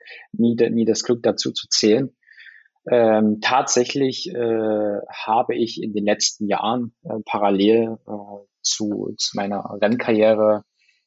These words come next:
äh, mein, ein Studium absolviert. Äh, ich habe erst einen Bachelor gemacht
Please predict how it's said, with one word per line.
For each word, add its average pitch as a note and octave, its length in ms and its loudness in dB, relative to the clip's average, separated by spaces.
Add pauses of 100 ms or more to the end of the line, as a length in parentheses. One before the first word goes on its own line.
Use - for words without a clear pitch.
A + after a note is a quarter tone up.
(120)
äh, G#2 140 2
mein, G2 500 0 (560)
ein G2+ 180 -2
Studium D3 380 0
absolviert. B2+ 680 2
Äh, G#2 300 -8
ich - 100 -8
habe G#2 160 0
erst G#2 420 2 (260)
einen G2+ 200 -2
Bachelor B2 640 2
gemacht A#2 500 -4